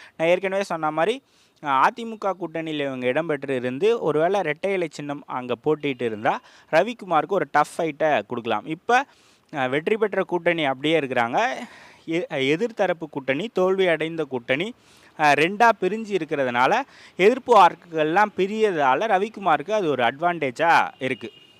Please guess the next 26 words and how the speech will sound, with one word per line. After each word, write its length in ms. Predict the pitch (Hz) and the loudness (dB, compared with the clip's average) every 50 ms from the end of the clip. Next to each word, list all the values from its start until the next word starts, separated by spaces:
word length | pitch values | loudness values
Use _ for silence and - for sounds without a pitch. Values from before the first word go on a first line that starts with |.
| _ _ _ _ _ _ _ _ _ _ _ - - | _ _ _ _ _ _ _ _ _ _ _ -6 0
அதற்கு 260 | 160 170 175 160 175 | 2 2 4 4 2
அடுத்தது 340 | 170 175 175 214 202 185 160 | 0 0 2 0 0 2 0
வந்து 380 | 139 131 147 196 196 165 127 | -2 0 2 4 4 4 4
நாம் 300 | 117 127 139 160 175 175 | 4 6 6 6 4 2
தமிழர் 280 | 160 151 143 135 123 110 | -2 -2 -2 -2 -4 -2
கட்சி. 360 | - 110 - - 156 196 240 - - - - _ - | -2 -4 -4 -4 -8 -8 -8 -10 -20 -20 -20 _ 0
நாம் 240 | - 190 240 277 269 | 4 4 4 4 4
தமிழர் 300 | - 262 247 233 226 202 | 0 0 2 2 0 2
கட்சியில 380 | 185 170 151 - - 170 196 233 | 2 0 -2 0 -2 0 0 2
கடந்த 400 | - - 160 160 180 202 196 190 | 4 4 4 4 4 2 0 -2
முறை 220 | 180 165 160 151 139 | 0 0 2 2 2
ரெண்டாயிரத்தி 480 | 135 135 147 165 180 185 185 175 170 156 | 0 0 2 4 4 4 4 2 -2 -6
பத்தொன்பதுல 500 | 147 139 135 - 147 139 131 127 151 185 190 - | -8 -8 -6 -6 -8 -6 -4 -4 -4 -4 -4 -2
பிரகலதா 460 | - 156 160 196 214 220 214 214 190 | -2 0 0 2 0 2 4 6 4
ராம் 280 | 156 127 131 147 165 196 | 6 6 6 4 4 4
அவர்கள் 380 | 180 147 127 127 - 143 151 135 - | 4 2 2 2 0 -2 -2 -2 0
போட்டிட்டாங்க. 460 | 127 117 120 117 113 120 110 117 139 | -2 -2 -2 -2 -2 -2 -2 -2 -2
இருபத்தி 360 | 170 170 165 190 208 208 202 | -6 -6 -4 -4 -6 -4 -2
நாலாயிரம் 420 | 196 175 165 151 139 127 123 123 117 | 0 0 2 4 4 2 2 0 -2
வாக்குகளை 480 | 117 120 127 - - 131 127 131 147 | 0 -2 -2 -2 -2 -4 2 6 6
வாங்கினாங்க. 640 | 156 135 110 110 113 120 120 113 107 101 107 135 185 226 - - - - - - _ | 6 6 6 4 0 0 0 -2 -2 -2 -2 -4 -4 -4 -6 -20 -20 -20 -20 -14 _
அதே 220 | - 165 170 185 | 0 0 0 0
போல 240 | 196 190 190 180 160 | 0 0 2 2 2
ரெண்டாயிரத்தி 520 | 143 147 160 185 196 208 202 196 190 - | 2 2 2 4 4 4 4 2 -2 -6
இருபத்தி 480 | 180 165 160 175 202 226 208 - - 185 | -6 -4 -2 0 0 0 0 0 -2 -2
ஒண்ணுல 360 | 160 143 135 131 135 160 208 | -2 -2 -2 0 0 0 0